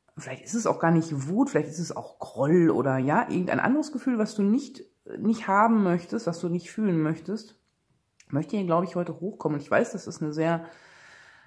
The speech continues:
eigenwillige Interpretation jetzt bei der Luft, aber hier mit den Karten würde ich sagen, hier, du versuchst hier was wegzublocken, ja, mir dieses, diese gekreuzten Einhornhörner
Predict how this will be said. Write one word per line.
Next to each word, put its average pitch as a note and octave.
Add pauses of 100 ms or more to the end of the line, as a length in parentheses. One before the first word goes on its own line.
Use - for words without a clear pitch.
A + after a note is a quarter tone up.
(120)
eigenwillige E3+
Interpretation E3
jetzt G3
bei E3+
der E3
Luft, E3+
aber E3+
hier F3+
mit F#3
den F3+
Karten A3
würde G#3
ich G3
sagen, G#3
hier, G3+
du F3+
versuchst F#3
hier G#3
was G#3
wegzublocken, B2+
ja, D3+
mir D#3+
dieses, C#3+
diese C#3+
gekreuzten -
Einhornhörner D#3